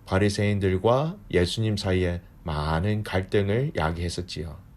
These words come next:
예수님을 통해서 그리고 바울을 통해서 율법이 아닌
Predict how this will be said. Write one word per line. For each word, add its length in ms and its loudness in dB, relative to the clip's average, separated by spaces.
예수님을 460 8
통해서 580 4
그리고 400 2
바울을 420 2
통해서 560 -2
율법이 600 4
아닌 480 2